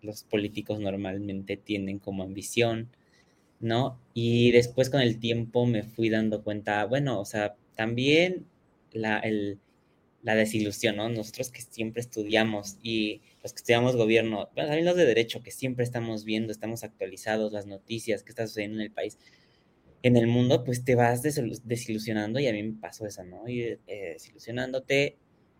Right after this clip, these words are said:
eh, no solo con el gobierno, o sea, con la sociedad, con todo, ¿no? Entonces, después me di cuenta que muchos de esto de querer llegar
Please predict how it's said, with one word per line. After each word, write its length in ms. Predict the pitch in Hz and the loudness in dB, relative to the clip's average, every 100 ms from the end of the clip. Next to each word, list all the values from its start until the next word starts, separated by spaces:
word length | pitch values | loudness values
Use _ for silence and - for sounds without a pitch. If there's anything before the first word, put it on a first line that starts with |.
| _ _ - | _ _ -6
eh, 100 | 117 | -2
no 180 | 120 123 | 4 4
solo 280 | 143 135 123 | 6 4 4
con 140 | 110 | 2
el 100 | 104 | 2
gobierno, 580 | 107 110 143 156 151 139 | 2 2 6 6 6 0
o 40 | |
sea, 200 | 120 113 | -2 -4
con 160 | 113 104 | -2 -4
la 120 | 98 | -4
sociedad, 500 | - 101 - 107 - | -6 -10 -2 0 -2
con 160 | - 160 | -6 -6
todo, 300 | 185 160 131 | 0 0 0
¿no? 180 | 156 175 _ - | -4 -10 _ -10
Entonces, 540 | 131 123 127 127 139 | -6 -2 -2 -2 -2
después 340 | 127 120 123 131 | -2 -4 -4 -6
me 100 | 131 | -4
di 100 | 127 | -4
cuenta 500 | 127 120 120 117 117 | -4 -2 0 -2 -2
que 480 | 113 107 104 101 - _ _ _ _ _ _ _ | -2 0 0 -2 -6 _ _ _ _ _ _ _
muchos 480 | - 117 110 127 120 | -10 -10 -6 0 2
de 160 | 113 104 | 2 0
esto 280 | 101 - 110 | -2 -4 -2
de 140 | 107 | -2
querer 340 | 104 101 101 | -2 -2 -2
llegar 480 | 104 104 101 98 - | -2 2 2 2 -2